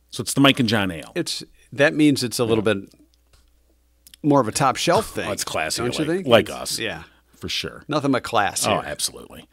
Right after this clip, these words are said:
Speaker 2: Ale.
Speaker 1: You, <laughs> so you can have that special Mike and John Ale, and, uh, a dollar from every beer sold that night will benefit the Walk to End Alzheimer's. We'll be signing up folks for the Mike and John Walk team.
Speaker 2: And we have exclusive Got It Going On team shirts.
Speaker 1: Right.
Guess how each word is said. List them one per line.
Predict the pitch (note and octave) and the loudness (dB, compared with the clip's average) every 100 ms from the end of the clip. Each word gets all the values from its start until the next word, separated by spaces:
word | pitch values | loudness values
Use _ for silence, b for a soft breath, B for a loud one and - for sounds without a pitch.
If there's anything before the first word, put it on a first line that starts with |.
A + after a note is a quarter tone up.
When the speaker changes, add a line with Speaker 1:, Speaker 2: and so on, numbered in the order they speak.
| - | -4
Speaker 2:
Ale. | B2+ A2+ - - | -2 -2 -6 -4
Speaker 1:
You, | B2 B2 | 4 4
<laughs> | |
so | - B2+ - | 6 2 4
you | G3 | 4
can | E3+ D#3+ | 8 6
have | |
that | B2+ G#2 | 6 4
special | - G3+ E3+ | 8 8 10
Mike | D3+ C#3+ | 8 8
and | C3 | 8
John | C3+ B2+ | 8 8
Ale, | A#2+ A2+ A2+ B B B | 10 10 10 B B B
and, | G#2 G#2+ G#2+ G2+ | 4 6 6 6
uh, | A2 G2+ G2 - | 6 8 6 4
a | G#2 | 0
dollar | F#2+ D#3 F#3 G3+ | 8 10 12 10
from | D#3 | 12
every | D3+ D3 | 10 10
beer | A#2+ C3+ | 6 6
sold | C3 C#3 C3+ | 6 8 8
that | A#2 A2+ | 8 6
night | G#2+ G#2 | 2 0
will | F#2 F2+ | -2 0
benefit | D#2+ D#3 - A#2 | 4 4 4 4
the | |
Walk | A#2 A2+ | 4 4
to | G#2+ | 2
End | G2 | 2
Alzheimer's. | G#2 G#2 G#2+ G#2 | 2 0 -2 2
We'll | B2+ E3+ | 6 8
be | |
signing | G3+ F3+ D#3 D3 | 10 10 10 8
up | - | 8
folks | C#3+ C3+ | 8 6
for | B2+ | 4
the | G#2 F#2+ | 4 4
Mike | A2 D3 | 4 4
and | C3+ G#2 | 2 2
John | G#2+ C#3 C3+ | 4 4 4
Walk | G2+ G2+ F2 | 4 2 0
team. | - E2 C#2 D2+ | -6 -8 -8 -4
Speaker 2:
And | A#2+ | 2
we | C#3+ | 4
have | B3+ | 4
exclusive | E3 - - E3 F3+ - F#2 D2+ | 2 -2 2 4 4 2 -2 0
Got | C#3 A#2 | 4 6
It | |
Going | A#2 A#2 G#2+ | 6 2 4
On | G#2+ G#2 | 2 0
team | - G#2 | 0 -2
shirts. | E2 - F#2 - | -2 -6 -6 0
Speaker 1:
Right. | G#2 - | 2 2